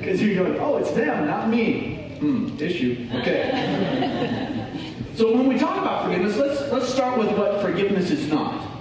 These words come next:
Okay? There's a couple of things we need to see that forgiveness is not. Forgiveness is not understanding.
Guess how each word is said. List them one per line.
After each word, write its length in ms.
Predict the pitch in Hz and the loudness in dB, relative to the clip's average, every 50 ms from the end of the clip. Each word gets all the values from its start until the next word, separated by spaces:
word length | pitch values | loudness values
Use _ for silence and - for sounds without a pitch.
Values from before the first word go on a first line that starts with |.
| - - | -12 -8
Okay? 460 | - 151 151 190 208 - - - - - | -4 -2 0 0 0 -2 -2 -4 -6 -4
There's 100 | 190 220 | -2 0
a 60 | 226 | 0
couple 240 | 233 277 311 302 302 | 2 2 2 2 2
of 80 | 262 269 | 2 2
things 180 | 247 226 214 | 2 4 4
we 100 | 220 220 | 4 4
need 180 | 208 208 196 185 | 4 4 2 2
to 60 | 180 | 2
see 480 | 180 - 180 180 175 156 170 - - - | 2 2 2 2 2 2 0 0 -2 -2
that 260 | 175 180 170 175 170 | 0 0 0 0 -2
forgiveness 480 | 175 170 175 185 185 185 185 - - | -2 0 2 2 2 2 2 2 2
is 100 | 151 135 | 0 0
not. 220 | - 165 - - - | 0 0 -2 -2 -2
Forgiveness 540 | 190 185 180 - 311 339 339 381 370 339 - | -2 0 2 2 2 2 0 0 0 0 2
is 200 | 226 202 175 170 | 2 0 2 2
not 680 | 190 208 240 254 254 - - - - - - - - | 0 0 0 0 -2 -4 -4 -6 -8 -8 -10 -8 -6
understanding. 880 | - 185 185 190 185 185 190 - 190 175 160 143 107 - - - - | -4 -2 -2 0 0 0 0 0 0 2 2 2 2 0 -2 -4 -6